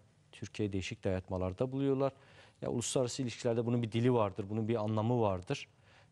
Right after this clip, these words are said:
Yani siz eğer şunu yapmazsanız biz bunu yaparız, şunu ederseniz biz bunu ederiz gibisinden. Türkiye bu dolaylı şantajlara da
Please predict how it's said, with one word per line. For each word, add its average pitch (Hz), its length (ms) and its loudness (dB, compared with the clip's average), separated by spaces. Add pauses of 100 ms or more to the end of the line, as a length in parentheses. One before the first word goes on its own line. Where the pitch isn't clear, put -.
Yani 107 320 -2
siz 113 240 -2
eğer 110 180 4
şunu 117 220 -4
yapmazsanız 139 600 0
biz 113 180 -6
bunu 117 140 2
yaparız, 104 360 -2
şunu - 340 -6
ederseniz 123 580 -2
biz 120 180 -4
bunu 120 160 2
ederiz 104 400 0
gibisinden. 127 520 -6 (680)
Türkiye 208 500 -4 (380)
bu 185 100 -4
dolaylı 175 420 2
şantajlara 151 720 -2
da 95 180 -2